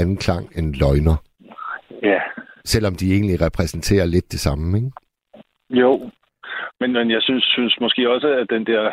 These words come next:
Speaker 2: legebetydning er meget fin. Altså, det er mere over i fantasien,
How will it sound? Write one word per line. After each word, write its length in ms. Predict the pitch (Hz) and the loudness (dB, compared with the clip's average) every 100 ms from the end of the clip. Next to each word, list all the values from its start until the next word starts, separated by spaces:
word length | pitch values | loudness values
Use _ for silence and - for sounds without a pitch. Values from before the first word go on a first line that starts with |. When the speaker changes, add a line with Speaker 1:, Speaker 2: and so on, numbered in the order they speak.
| - | -4
Speaker 2:
legebetydning 1080 | 123 110 101 131 - 123 - 123 117 113 101 | -2 0 2 0 -4 -6 -2 -2 -2 -6 -6
er 80 | 95 | -2
meget 340 | 104 110 117 - | 0 2 0 -2
fin. 280 | 117 - - | -4 -4 -8
Altså, 240 | 110 101 - | -6 -6 -2
det 80 | 120 | 0
er 40 | |
mere 220 | 120 113 113 | 2 4 4
over 220 | 98 107 | 4 2
i 40 | - | 0
fantasien, 640 | 107 - - 120 120 127 | -6 -6 -4 -4 -2 0